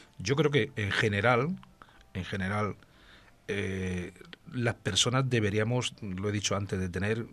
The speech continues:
mayor conciencia sobre, eh, la investigación y sobre la ciencia, ¿no? Bueno, para eso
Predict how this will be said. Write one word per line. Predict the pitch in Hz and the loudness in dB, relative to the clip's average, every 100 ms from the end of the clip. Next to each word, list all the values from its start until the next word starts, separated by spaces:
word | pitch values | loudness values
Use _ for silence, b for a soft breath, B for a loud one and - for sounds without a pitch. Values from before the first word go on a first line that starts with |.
| 131 | -10
mayor | 120 95 101 110 - | -6 -2 0 -2 -2
conciencia | 104 90 - 107 104 - 117 | -2 -2 0 0 0 0 2
sobre, | - 92 92 82 80 - 92 92 101 | 2 0 -2 -4 -6 -6 -4 -4 -4
eh, | 95 | -4
la | 101 | -2
investigación | 92 92 - 107 80 - 101 101 110 110 | -2 -2 -4 -2 -2 -2 -2 0 0 0
y | |
sobre | - 87 78 | 0 -2 -6
la | - | -10
ciencia, | - 76 73 76 73 | -8 -8 -8 -10 -10
¿no? | 87 B B B B B | -12 B B B B B
Bueno, | 117 98 95 | 0 0 0
para | 107 127 | 4 6
eso | 131 156 170 | 6 6 2